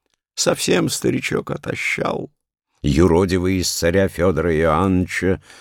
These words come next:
стоят в уголку с кроткими лицами, робко протягивая ручку.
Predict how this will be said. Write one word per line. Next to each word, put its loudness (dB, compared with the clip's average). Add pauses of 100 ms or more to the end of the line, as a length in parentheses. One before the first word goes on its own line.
(120)
стоят 0
в 0
уголку 0
с -6
кроткими -2
лицами, -2 (260)
робко 2
протягивая -2
ручку. -6